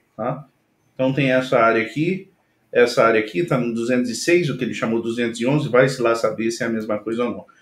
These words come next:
Eu tento jogar uma área, não tento jogar um preço certinho, mas a média,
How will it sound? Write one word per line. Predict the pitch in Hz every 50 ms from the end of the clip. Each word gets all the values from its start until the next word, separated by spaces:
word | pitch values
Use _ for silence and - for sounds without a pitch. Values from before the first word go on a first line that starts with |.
| _ _ _
Eu | -
tento | - 175 185 170
jogar | 175 170 170 175
uma | 175 165 156
área, | 117 110 107 104 101 104 104 104 - -
não | 123 123 123
tento | - 131 131 127
jogar | 131 123 117 120
um | 123 123 -
preço | 123 117 120 117 - - 110 107 - _ _ _ _ _
certinho, | - - 143 139 123 - - 107 101
mas | 104 104 113 117
a | 147 156
média, | 156 156 151 170 185 185 190 240 262 262 262 262 254